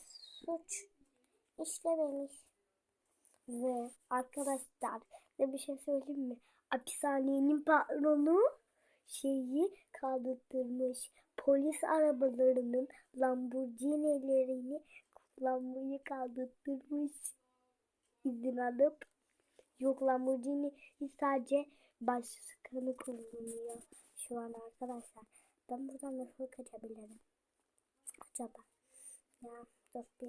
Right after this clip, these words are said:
bir düşüneyim. Ben niye kalktım ki? Durayım. Hı. Aa, dur, aklıma bir şey geldi. Şuradan çık.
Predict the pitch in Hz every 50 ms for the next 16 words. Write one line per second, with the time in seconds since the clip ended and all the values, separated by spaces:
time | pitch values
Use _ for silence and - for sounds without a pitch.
0 | - 339 349 _ _ _ _ - 302 233 233 - - - 247 240 247 254 240 226
1 | - _ _ _ _ _ _ _ 226 220 220 214 214 226 226 _ 226 220 220 _
2 | _ _ 233 233 - - _ _ _ _ _ _ _ _ _ _ _ _ - -
3 | - - 233 233 - _ _ _ _ 226 214 _ _ _ _ _ _ _ _ _
4 | _ _ _ _ _ _ _ _ _ _ _ _ _ _ _ _ _ _ _ _
5 | _ _ _ _ _ _ _ _ _ _ _ _ _ _ _ _ _ _ _ _
6 | _ _ _ _ - - - - 330 339 320 269 - - _ _ _ _ _ -
7 | 254 - - _ - 247 240 - _ _ - 240 233 - - 247 240 - - -
8 | - - _ _ _ _ _ _ _ _ _ _ _ _ _ _ _ - - -
9 | _ - - 247 240 247 - - 254 262